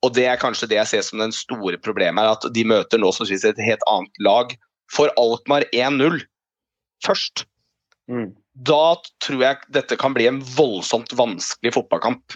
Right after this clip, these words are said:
Speaker 1: eh, for Brann, men skårer Brann først, og de må jage, så åpner det opp seg masse
Speaker 2: Mm.
Speaker 1: rom for Brann-spillerne. Så jeg tror mye der avgjøres på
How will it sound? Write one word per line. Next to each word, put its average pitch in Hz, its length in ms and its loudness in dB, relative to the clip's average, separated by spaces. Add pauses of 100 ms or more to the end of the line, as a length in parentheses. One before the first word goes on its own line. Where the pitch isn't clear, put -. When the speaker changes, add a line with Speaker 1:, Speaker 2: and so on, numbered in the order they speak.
Speaker 1:
eh, 113 300 4
for 120 160 2
Brann, 147 260 2
men 143 100 0
skårer 139 300 0
Brann 131 240 0
først, - 420 -2
og 151 140 0
de 113 100 -4
må 143 140 2
jage, 147 480 2 (320)
så 165 200 0
åpner 117 340 -2
det - 20 0
opp 113 160 0
seg 135 200 2
masse - 680 -2
Speaker 2:
Mm. 127 120 4
Speaker 1:
rom 131 240 -4 (320)
for 123 140 2
Brann-spillerne. 110 680 0
Så 131 300 2 (160)
jeg 147 160 0
tror 165 180 -2
mye 131 280 -2
der 127 160 2
avgjøres 113 580 0
på 117 260 2